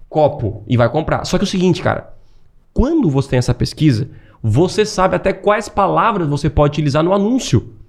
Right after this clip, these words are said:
que vai chamar mais atenção. Na hora que o cara clica pra ir pra, pro e-commerce ou pra landing page, já tem a comunicação muito mais direcionada pra gerar uma conversão. Então a pesquisa, ela não é só feita para segmentar os seus anúncios.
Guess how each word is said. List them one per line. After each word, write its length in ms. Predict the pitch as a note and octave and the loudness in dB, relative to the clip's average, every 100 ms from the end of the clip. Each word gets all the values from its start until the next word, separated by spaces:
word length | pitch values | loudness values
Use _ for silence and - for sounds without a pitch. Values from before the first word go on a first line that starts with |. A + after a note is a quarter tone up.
| - - | -20 -8
que 120 | G3 | -2
vai 140 | C#3+ | 0
chamar 180 | C#3+ B2+ | 0 2
mais 120 | A#2+ | 2
atenção. 520 | A#2+ E3+ F3+ G#3+ C3+ - - - | 0 -2 0 2 0 -2 -20 -8
Na 100 | D3 | 0
hora 80 | - | 0
que 40 | A#3+ | 2
o 40 | |
cara 100 | G3+ | -2
clica 480 | - E3+ F3+ G#3 E3 | -2 -2 0 0 -2
pra 220 | - D3 | 0 0
ir 140 | C#3+ D3+ | 2 0
pra, 220 | C#3+ B2 | -2 -2
pro 160 | - A2+ | 0 -2
e-commerce 540 | A2+ B2 D3 C3+ - | -2 -2 0 0 0
ou 40 | |
pra 100 | A#2 | -2
landing 300 | A#2+ B2 A2 | 0 0 -2
page, 460 | A2 D3 F3+ B2+ A2+ - _ - - | -4 0 0 0 -6 -16 _ -20 -20
já 280 | - A#2 F3 | -8 0 0
tem 240 | F#3 G3+ G#3 | 0 -2 -2
a 60 | |
comunicação 560 | G3 G3 G3 F#3 - F#3 D#3+ | 0 0 2 0 2 0 0
muito 540 | F3 F#3+ C4+ C#4+ F#3+ | -2 2 2 2 -2
mais 240 | E3+ D#3 | 0 0
direcionada 440 | D3 D3+ D#3 E3+ E3+ | 2 0 0 0 -2
pra 100 | F3+ | 0
gerar 120 | F#3+ | 0
uma 100 | F#3 | 2
conversão. 560 | F#3+ G3 G3+ F#3+ F3+ - - - - - | 0 0 0 0 0 -6 -20 -20 -20 -10
Então 240 | D3+ D#3 G#3+ | -4 0 0
a 60 | |
pesquisa, 640 | G#3 G3 - - A3+ F#3 C3 | 2 0 -2 -6 0 0 0
ela 120 | D#3 F3 | 0 0
não 120 | F#3+ | 0
é 60 | |
só 140 | A#3+ A3 | 0 0
feita 240 | G3+ F3+ | 0 0
para 240 | F3+ F3+ D#3 | 0 0 0
segmentar 760 | - F#3+ E3+ D#3 B2+ D3+ G#3 | 0 0 2 0 2 2 0
os 80 | A3 | 0
seus 160 | D#3 C#3+ | 0 0
anúncios. 500 | B2 A#2+ - - | 0 0 -4 -6